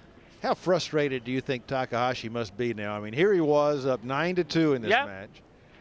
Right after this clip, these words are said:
Speaker 1: and he's just been fighting to get a game. What a great hit. Oh, what a great safety. You might see the jump cue come out on this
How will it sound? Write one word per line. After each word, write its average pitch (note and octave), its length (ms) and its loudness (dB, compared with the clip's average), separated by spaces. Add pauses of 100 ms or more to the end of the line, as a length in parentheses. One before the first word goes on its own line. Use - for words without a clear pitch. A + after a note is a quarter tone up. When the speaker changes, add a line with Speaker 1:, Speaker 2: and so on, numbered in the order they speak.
Speaker 1:
and C3 160 -2
he's C3 140 -4
just B2+ 280 -6 (140)
been B2 220 -8 (600)
fighting G#3+ 520 0
to G#2+ 80 -14
get A#2+ 220 -2
a A#2 40 -4
game. B2+ 560 -4 (1120)
What D3+ 140 -8
a - 40 -10
great A#2 280 -10
hit. D3 200 -6 (1300)
Oh, G#3+ 180 2 (100)
what F3 140 4
a F#3 40 -2
great F3 260 0
safety. F#3+ 480 0 (1400)
You G3+ 80 2
might G3+ 220 4
see F#3 140 4
the D#3+ 120 2
jump F#3+ 300 2
cue E3+ 160 2
come D3+ 220 -2
out D3 180 0
on C#3 140 0
this E3+ 140 0